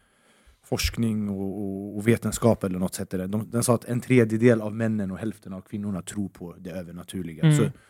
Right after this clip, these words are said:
Speaker 1: oavsett vilken studie, så det är ändå en stor del av Sveriges befolkning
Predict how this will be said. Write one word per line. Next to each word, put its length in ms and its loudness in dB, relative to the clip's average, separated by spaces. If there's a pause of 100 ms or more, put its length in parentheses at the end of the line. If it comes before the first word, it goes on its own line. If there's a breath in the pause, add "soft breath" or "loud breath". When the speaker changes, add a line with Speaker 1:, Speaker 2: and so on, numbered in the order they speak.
(140)
Speaker 1:
oavsett 400 6
vilken 240 -4
studie, 420 2
så 120 -14
det 100 -4
är 40 2
ändå 260 0 (440)
en 120 -6
stor 340 2
del 200 2
av 80 0
Sveriges 540 2
befolkning 680 4